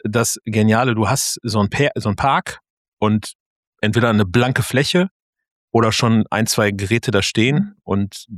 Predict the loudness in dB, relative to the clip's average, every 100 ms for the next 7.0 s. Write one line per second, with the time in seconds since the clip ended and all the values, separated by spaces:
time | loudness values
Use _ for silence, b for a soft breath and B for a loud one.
0 | -12 -4 -2 0 0 2 2 0 -2 -6
1 | -8 -6 -4 -2 -2 -2 -6 _ _ -16
2 | -12 -4 -2 -2 -4 -4 2 2 2 0
3 | 0 0 2 0 0 -2 -2 -4 -4 0
4 | 0 2 2 2 0 -2 -6 -2 0 2
5 | 0 -2 0 2 2 0 0 0 2 -2
6 | -4 -4 -2 2 2 2 0 -2 -6